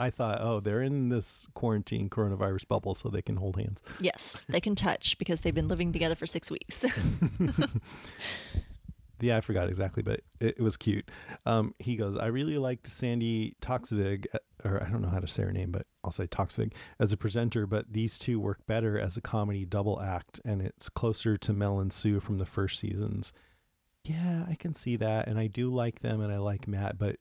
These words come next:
Speaker 1: it was interesting to see Noel and Sandy 'cause she is so different, and
Speaker 2: Mm-hmm.
Speaker 1: yet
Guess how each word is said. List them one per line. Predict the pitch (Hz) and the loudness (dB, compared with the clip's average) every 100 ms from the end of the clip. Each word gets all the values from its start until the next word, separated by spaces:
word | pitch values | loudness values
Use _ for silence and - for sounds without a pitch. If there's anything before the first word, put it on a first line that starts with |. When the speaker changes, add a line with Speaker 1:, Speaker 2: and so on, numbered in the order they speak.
| - | -2
Speaker 1:
it | 117 | 0
was | 107 - | 0 0
interesting | 131 127 135 - 120 104 | 0 2 0 2 2 2
to | |
see | - 110 | 2 0
Noel | 98 101 101 98 | 2 2 2 0
and | 95 | 0
Sandy | 107 101 98 | 0 0 -2
'cause | - 98 | -2 -2
she | - 98 | 0 0
is | 101 | 0
so | - 110 | 0 0
different, | 107 101 135 139 - | 2 0 0 0 0
and | 208 | 2
Speaker 2:
Mm-hmm. | 208 202 | 4 4
Speaker 1:
yet | 220 | 2